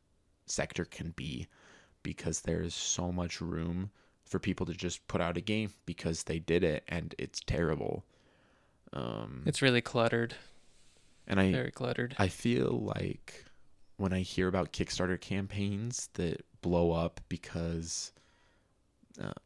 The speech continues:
Speaker 1: y-, you know, for different reasons, like Mighty Number nine nine is a game that was kickstarted, um, by the pers-, one of the creators or something of the Mega Man franchise, and he had a new idea
Speaker 2: Hmm.
Speaker 1: for a similar type of game that was different,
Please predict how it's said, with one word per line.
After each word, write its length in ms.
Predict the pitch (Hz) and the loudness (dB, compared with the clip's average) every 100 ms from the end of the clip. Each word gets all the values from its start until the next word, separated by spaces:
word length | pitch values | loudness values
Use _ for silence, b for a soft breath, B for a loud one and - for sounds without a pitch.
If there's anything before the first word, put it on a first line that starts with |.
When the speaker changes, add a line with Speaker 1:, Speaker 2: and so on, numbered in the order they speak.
| - | -8
Speaker 1:
y-, 160 | 87 - | -6 -4
you 80 | - | -2
know, 120 | 90 | -2
for 160 | 90 87 | 2 2
different 320 | 90 - 62 | 2 0 0
reasons, 760 | 82 87 87 85 85 85 - - - - | 2 2 2 -2 -2 -4 -6 -8 -14 -8
like 500 | - - - - - - _ _ _ _ | -6 -8 -10 -14 -14 -18 _ _ _ _
Mighty 240 | 101 101 98 | 6 8 8
Number 240 | 92 87 | 6 2
nine 220 | 85 80 | 2 0
nine 500 | 80 95 104 101 104 - - | 2 2 2 2 -2 -4 -2
is 120 | 95 | -2
a 60 | |
game 460 | 90 95 92 92 92 b b b b b b | 0 2 2 2 0 b b b b b b
that 120 | 64 | 0
was 120 | 92 | 0
kickstarted, 880 | - 85 - 73 87 85 85 85 - - _ _ | 0 -2 2 2 4 4 2 2 0 -4 _ _
um, 360 | - - - - - - - | -10 -10 -10 -12 -14 -8 0
by 320 | 87 85 82 | 2 2 2
the 80 | 90 | 0
pers-, 360 | - 82 - - - _ _ | 2 2 2 -6 -12 _ _
one 140 | 101 101 | 4 4
of 40 | |
the 80 | 92 - - - | 4 0 -10 -10
creators 600 | - 90 87 92 101 95 | -2 4 6 6 4 2
or 80 | 87 | 2
something 500 | 110 139 156 147 123 | 2 2 4 4 4
of 280 | 90 82 - | 4 2 -2
the 60 | 85 | 2
Mega 220 | 82 85 | 2 4
Man 200 | 85 87 | 4 2
franchise, 600 | - 87 87 - 82 85 | 2 2 2 2 0 0
and 60 | - 87 | 0 -2
he 0 | |
had 120 | 85 | 0
a 60 | 82 | 2
new 220 | 87 92 | 4 8
idea 520 | 90 82 82 85 85 - B B | 6 6 6 6 4 0 B B
Speaker 2:
Hmm. 140 | 151 | 0
Speaker 1:
for 100 | 92 | 4
a 60 | 90 | 6
similar 300 | 131 123 104 | 6 8 8
type 220 | 92 92 | 6 4
of 60 | 87 | 2
game 160 | 90 | 2
that 60 | 85 | 2
was 100 | 85 | 0
different, 360 | - 85 85 | 0 -2 -2